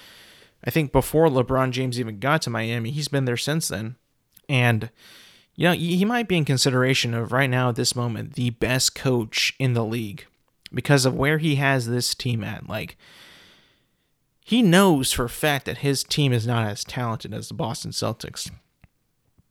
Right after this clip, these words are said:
But my God, they're gonna outcompete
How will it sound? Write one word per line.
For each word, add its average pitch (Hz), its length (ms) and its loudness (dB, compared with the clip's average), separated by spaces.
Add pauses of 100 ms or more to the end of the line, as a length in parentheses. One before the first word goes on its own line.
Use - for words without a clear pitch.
(280)
But 104 120 -8
my 131 240 -4
God, 156 460 2 (140)
they're 135 180 0
gonna 139 120 4
outcompete 131 640 0